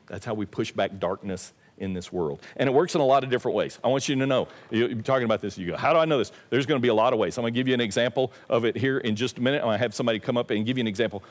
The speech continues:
But here's one of the things I want you to understand first. It will happen in a lot of different ways. And what we don't wanna do is we don't wanna limit the Spirit's activity in us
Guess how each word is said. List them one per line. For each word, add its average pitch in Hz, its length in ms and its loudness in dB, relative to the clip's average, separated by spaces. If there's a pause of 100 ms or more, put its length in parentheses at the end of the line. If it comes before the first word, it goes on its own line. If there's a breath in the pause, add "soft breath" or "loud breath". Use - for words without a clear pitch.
But 131 100 4
here's 196 220 2
one 202 100 4
of 160 80 -2
the 180 60 2
things 165 120 -2
I 156 40 4
want 151 200 2
you 151 60 2
to - 60 0
understand 123 500 -2
first. - 320 0 (320 loud breath)
It 165 140 4
will 139 100 2
happen 156 300 2
in 135 100 2
a 113 60 4
lot 117 320 2
of 208 80 -2
different 233 280 0
ways. 117 440 0 (600 loud breath)
And 135 140 2
what 151 160 4
we 143 140 4
don't 202 360 4
wanna 135 220 2
do 101 360 2 (100)
is 123 180 2
we 127 140 0
don't 170 180 4
wanna 185 160 2
limit 160 560 2
the 131 80 0
Spirit's 151 760 0 (300)
activity 185 720 2
in 196 100 2
us 196 320 0